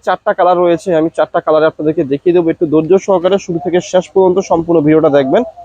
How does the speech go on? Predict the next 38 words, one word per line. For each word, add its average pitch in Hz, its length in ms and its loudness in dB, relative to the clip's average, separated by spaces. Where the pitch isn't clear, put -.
তো - 40 2
এখন 226 160 0
দেখাচ্ছি 202 400 -2
হচ্ছে - 220 -4
এই 160 60 2
যে 170 120 -4
খুব 185 120 -10
সুন্দর 202 340 0
একটা 156 200 -2
কালার, 123 260 0
একদম 156 200 -2
দেখার 170 300 0
মতো 170 140 -2
পিটি 202 280 0
একটা 180 200 0
কালার 156 260 2
হবে, 185 140 4
একদম 214 320 0
ইউনিক 202 320 2
হবে। 123 160 -2
যারা 143 160 2
একটু 190 200 -8
ইউনিক 185 300 0
টাইপের 190 320 0
কালেকশন 165 420 0
কিংবা 180 280 0
কালার 156 280 2
চাচ্ছেন, 160 340 0
তারা 156 140 2
এই 180 140 4
টাইপসের 190 360 0
কালেকশনগুলো 165 540 0
আমাদের 151 240 0
কাছ 160 160 -2
থেকে 165 220 0
পারচেজ 151 360 -4
করতে 170 220 -2
পারেন। 165 160 4